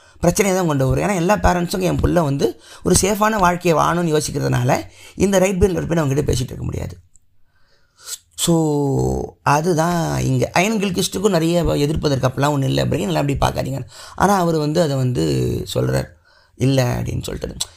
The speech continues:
இதுல என்ன வருதுன்னா, ஆ, இந்த ரெண்டு பிரெயினையும் balance பண்ணது நம்ம கத்துக்கணும் அப்படின்னு சொல்ல வராங்க. ஆ, left brain வந்து என்ன யோசிக்கும்னா, left பிரெயினுக்கும் right பிரெயினுக்கும் சண்டை வரும். எனக்குமே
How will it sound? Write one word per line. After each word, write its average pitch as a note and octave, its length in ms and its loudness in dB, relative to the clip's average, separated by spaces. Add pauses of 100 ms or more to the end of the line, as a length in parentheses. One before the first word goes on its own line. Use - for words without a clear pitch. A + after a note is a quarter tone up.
(120)
இதுல - 80 0
என்ன A#3 340 4
வருதுன்னா, F3+ 340 2 (560)
ஆ, E3+ 500 2
இந்த F#3+ 320 2
ரெண்டு G3 260 2
பிரெயினையும் A3+ 260 0
balance G3 340 2
பண்ணது G3 180 0
நம்ம F#3 180 2
கத்துக்கணும் D#3 600 0
அப்படின்னு C#3 180 0
சொல்ல C3+ 240 0
வராங்க. A#2+ 280 -2 (720)
ஆ, G#3+ 340 0 (200)
left A3+ 320 2 (100)
brain F4+ 180 4
வந்து F3 880 0 (160)
என்ன D3 600 0
யோசிக்கும்னா, C3+ 600 -2 (480)
left G#3+ 240 2
பிரெயினுக்கும் A#3 380 2
right F#3 300 0
பிரெயினுக்கும் F#3+ 220 2
சண்டை F#3 360 2
வரும். B2 280 0
எனக்குமே G#3+ 680 0